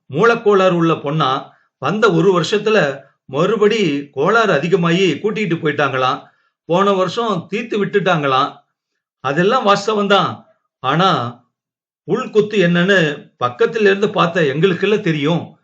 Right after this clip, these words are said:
என்றாள் மீனாட்சி. காவேரி குழம்பி போனாள். தன் மகளுக்கு வாய்த்த புருஷனை பற்றி சற்று முன்புதான் அவள் அவ்வளவு பெருமைப்பட்டு கொண்டாள்.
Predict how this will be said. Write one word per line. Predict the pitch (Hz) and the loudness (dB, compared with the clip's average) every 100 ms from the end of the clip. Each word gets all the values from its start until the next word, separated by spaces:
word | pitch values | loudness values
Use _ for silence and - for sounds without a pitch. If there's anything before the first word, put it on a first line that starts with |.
| _ | _
என்றாள் | - 170 143 147 139 | -2 0 0 0 -2
மீனாட்சி. | 127 143 120 113 107 - _ _ _ _ _ | -4 -4 -6 -8 -16 -18 _ _ _ _ _
காவேரி | 123 160 220 185 156 139 113 | -2 0 2 2 2 -2 -6
குழம்பி | 123 139 165 170 | -6 -2 -2 -4
போனாள். | 123 113 101 98 - _ _ _ - | -6 -6 -6 -10 -16 _ _ _ -4
தன் | 165 165 | -2 0
மகளுக்கு | 139 165 233 233 226 | -2 0 0 0 0
வாய்த்த | 180 165 156 | 0 0 -2
புருஷனை | - 156 180 214 185 | -4 -6 -2 -2 -2
பற்றி | - 127 156 131 107 - _ | -6 -6 -6 -6 -8 -14 _
சற்று | - - 165 160 185 | -18 -4 -4 -2 -4
முன்புதான் | 156 190 208 208 196 139 107 - _ _ | -2 0 2 4 2 -2 -8 -18 _ _
அவள் | 135 143 143 | -4 0 0
அவ்வளவு | 123 165 214 196 | 2 2 4 2
பெருமைப்பட்டு | - 151 190 180 160 - 120 | 0 -2 -2 -2 -4 -4 -4
கொண்டாள். | 120 110 104 | -4 -4 -6